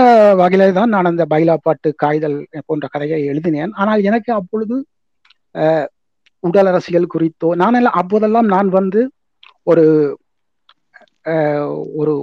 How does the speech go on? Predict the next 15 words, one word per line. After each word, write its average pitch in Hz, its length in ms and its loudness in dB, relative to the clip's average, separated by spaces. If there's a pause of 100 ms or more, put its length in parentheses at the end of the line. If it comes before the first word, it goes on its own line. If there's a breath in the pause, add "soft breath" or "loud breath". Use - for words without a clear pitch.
ஓரின 185 460 4
காதலை 175 480 2
வந்து, 147 380 -4 (540 soft breath)
ஓரின 185 300 4 (140)
காதலையோ 156 480 0 (720)
வந்து 175 360 0
நான், 190 260 2
அஹ், 143 420 -2
அது 175 240 0
வந்து 202 380 2 (720)
தேர்வுதான், 180 600 2 (140)
அது 185 240 -2
இயல்பு 220 460 2
அல்ல, 160 200 0 (920 soft breath)
அஹ், 151 340 -6